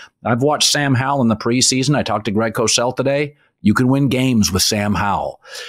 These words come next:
Uh, I think Chicago's better. And there's a lot of teams, um,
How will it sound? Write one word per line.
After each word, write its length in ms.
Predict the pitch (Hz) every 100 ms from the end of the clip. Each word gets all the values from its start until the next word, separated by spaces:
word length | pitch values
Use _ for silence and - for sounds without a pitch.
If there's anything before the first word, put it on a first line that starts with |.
| - -
Uh, 280 | 110 104 104
I 100 | 113
think 260 | 110 120 113
Chicago's 720 | - - 139 143 127 107 92
better. 400 | 90 76 69 - - - -
And 140 | - 135
there's 140 | 127
a 40 | 135
lot 220 | 143 175
of 100 | -
teams, 500 | 143 135 135 123 -
um, 520 | 123 120 113 107 104